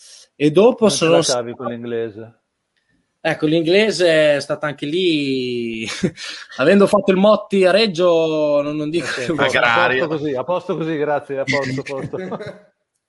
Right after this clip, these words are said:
Speaker 1: <laughs> Però a parte gli scherzi, dopo lì sono anche, me la cavavo, me la cavavo e ho chiesto di tornare in Italia, ho fatto Ravenna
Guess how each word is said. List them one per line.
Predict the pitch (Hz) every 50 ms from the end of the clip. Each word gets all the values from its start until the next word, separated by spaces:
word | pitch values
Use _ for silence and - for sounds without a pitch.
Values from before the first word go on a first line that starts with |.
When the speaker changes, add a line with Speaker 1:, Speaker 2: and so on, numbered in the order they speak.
| _ _ _ _ _
Speaker 1:
<laughs> | - 254 269 254 240 240 240 233 226 214 208 196 185 156 _
Però | - 170 180 196 190
a | 170
parte | - 180 180 185 160 185
gli | 185
scherzi, | - - 196 202 214 202 - - 180 175 165 156 156
dopo | 156 180 185 - 165
lì | 156 175 185 175
sono | - 156 151
anche, | 139 139 147 147 139 143 139 139 135 131 127 127 123 123 120 117 113 113 110 110 110 113 - - _
me | - 147 160
la | - 156
cavavo, | - 160 151 147 127 113 110 - 113
me | 117 135
la | 139 135
cavavo | - 165 156 160 170 175 180 196 190 202 208 208 196 - _
e | - 151 147 143 143
ho | 139 143 139
chiesto | - 180 165 - 165
di | -
tornare | 170 160 170 170 160
in | 160 180
Italia, | 175 - - 180 175 185 196 202
ho | 190
fatto | - - 151 - - _ - 156 156 156 147
Ravenna | 147 160 175 175 170 170 175 185 190 214 233 -